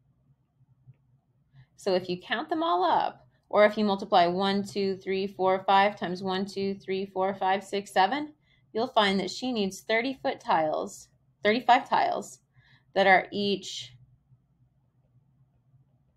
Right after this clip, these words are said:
one-fourth square feet. So we could say that she needs thirty-five over four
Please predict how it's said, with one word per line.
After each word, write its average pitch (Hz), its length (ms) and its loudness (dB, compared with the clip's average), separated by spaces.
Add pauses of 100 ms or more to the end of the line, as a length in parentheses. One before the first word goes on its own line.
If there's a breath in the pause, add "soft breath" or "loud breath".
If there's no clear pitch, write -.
(2250)
one-fourth 185 800 0 (220 soft breath)
square - 360 -6
feet. - 420 -12 (2250 soft breath)
So - 180 -2
we 175 180 -2
could - 360 -6
say 175 540 -2 (160)
that 185 200 -2
she 269 280 -6
needs 180 560 -4 (600)
thirty-five 175 800 4 (180)
over 175 280 0
four 196 520 -6